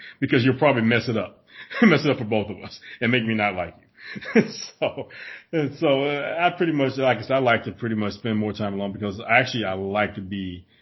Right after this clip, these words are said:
away from a lot of distractions and I like to really observe things and, and not have too many things skew, you know, how I view it or whatever. It's, it's really,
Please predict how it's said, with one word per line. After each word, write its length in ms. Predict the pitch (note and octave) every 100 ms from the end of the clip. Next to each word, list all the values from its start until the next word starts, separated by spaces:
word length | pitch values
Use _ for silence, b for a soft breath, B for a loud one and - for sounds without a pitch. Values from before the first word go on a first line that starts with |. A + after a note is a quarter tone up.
| _ _ -
away 280 | A2+ A2 A2+
from 140 | G#2+ G2+
a 60 |
lot 240 | F#2+ G2+ G2
of 60 |
distractions 680 | F#2+ - - F#2+ F2+ G2 F2+
and 100 | F#2
I 60 | F#2+
like 240 | A2 A#2
to 100 | G#2+
really 320 | F#2 A2 G#2
observe 480 | F2 F2+ G2 G2 F2+ -
things 400 | F2 E2 - - b b
and, 140 | A2+ G#2 G2+
and 100 | G2+
not 160 | G#2+ F#2+
have 180 | G#2+ -
too 100 | B2+
many 120 | G#2+
things 220 | G#2 F#2 -
skew, 460 | A#2+ G#2 F#2 F#2 b b b
you 80 | A#2
know, 160 | G#2 F#2
how 260 | G2+ F#2
I 60 | F2
view 200 | G2+ G2+
it 60 | E2+
or 60 |
whatever. 360 | F2 F2 F2 F2+
It's, 100 | G#2+
it's 260 | C3 -
really, 640 | A#2 C#3 D3 C3 A2 G#2+